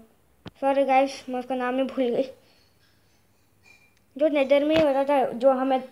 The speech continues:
जला देता था। और guys देखो सामने desert है, क्या पता हमने अपनी शुरुआत यहीं से की हो, पर हो सकता है कि हमें यहाँ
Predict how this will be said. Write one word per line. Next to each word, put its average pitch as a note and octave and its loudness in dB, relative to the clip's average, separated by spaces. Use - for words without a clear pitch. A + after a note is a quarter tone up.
जला C4 2
देता A#3+ -2
था। D4+ -4
और D#4+ 6
guys D4+ 6
देखो D4+ 6
सामने D4 2
desert C#4 6
है, C4+ 6
क्या C#4 6
पता C4+ 0
हमने C4+ 2
अपनी C4 -4
शुरुआत C4 2
यहीं B3+ -4
से D4 -4
की C#4 -6
हो, D4 0
पर E4+ 10
हो D#4+ 8
सकता F4 2
है D4+ 6
कि D4 -2
हमें D4 2
यहाँ C#4 2